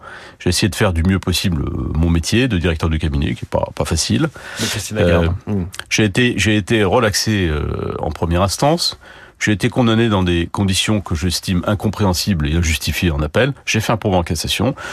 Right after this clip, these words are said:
Speaker 1: La Cour de cassation l'examinera dans, dans quelques jours. Avoir cette, euh, eu cette condamnation, euh, en appel, je dirais, c'est une forme de tâche que je ne veux pas garder, euh,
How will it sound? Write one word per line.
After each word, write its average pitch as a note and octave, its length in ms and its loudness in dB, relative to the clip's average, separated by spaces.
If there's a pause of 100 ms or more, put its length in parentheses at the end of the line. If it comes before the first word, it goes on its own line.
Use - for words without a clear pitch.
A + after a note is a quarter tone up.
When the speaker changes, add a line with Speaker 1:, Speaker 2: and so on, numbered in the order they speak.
(220)
Speaker 1:
La G#2 60 0
Cour A#2 160 0
de G#2+ 40 2
cassation G2+ 440 0
l'examinera E2 540 2
dans, D2+ 260 -4
dans D#2+ 80 -2
quelques D#2+ 300 -2
jours. C#3 280 2 (460)
Avoir G2 340 2
cette, - 300 -2
euh, D#2+ 840 0
eu C#3+ 120 2
cette G2 220 0
condamnation, F#2 640 2
euh, D2 200 0
en D#2 200 0
appel, C3+ 380 0 (380)
je - 140 -20
dirais, F#2 240 0
c'est - 160 -4 (160)
une F2+ 80 0
forme G2 220 2
de G2 60 2
tâche - 380 0 (420)
que G2+ 100 -2
je F2+ 140 0
ne E2+ 80 2
veux E2+ 100 -2
pas B2 140 2
garder, F2 340 2
euh, D2 180 -2